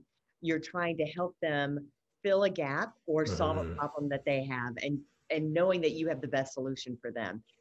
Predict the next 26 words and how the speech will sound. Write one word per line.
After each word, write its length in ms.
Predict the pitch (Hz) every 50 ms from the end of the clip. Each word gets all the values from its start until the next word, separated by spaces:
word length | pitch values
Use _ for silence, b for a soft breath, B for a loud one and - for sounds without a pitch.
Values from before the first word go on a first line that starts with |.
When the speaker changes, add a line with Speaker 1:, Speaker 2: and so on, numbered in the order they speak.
| _ _
Speaker 1:
and 220 | - 160 151 147 143
truly 280 | - 170 160 165 160
believing 460 | 151 160 131 135 143 147 143 131 135 123
that 200 | 123 120 113 -
can 160 | 160 147 139
make 180 | 135 123 123
such 260 | - - 165 151 - -
a 60 | 131
huge, 400 | 123 - - 156 143 131 127 -
huge 260 | - 135 120 - - -
difference. 500 | 135 131 - - 95 - - - - - _ _ _ _ _ _ _ -
Speaker 2:
That's 160 | - - -
it, 100 | 117 110
exactly. 500 | 107 98 95 82 78 78 - - - - - - _ _ _ _ _ _ - _ _ _ _ _ _ _
Speaker 1:
Well, 120 | 233 277
where 180 | 302 262 359 403
can 180 | 403 415 359 -
people, 440 | - 339 339 349 302 302 294 285
uh, 80 | 262 247
reach 240 | 214 247 262 247 -
out 180 | 233 226 285 277
to 100 | - 254
you, 100 | 214 196
Joseph, 400 | - 175 160 165 160 - 240 233 233
and 240 | 208 190 190 190 190
maybe 360 | 190 185 180 202 196 202 -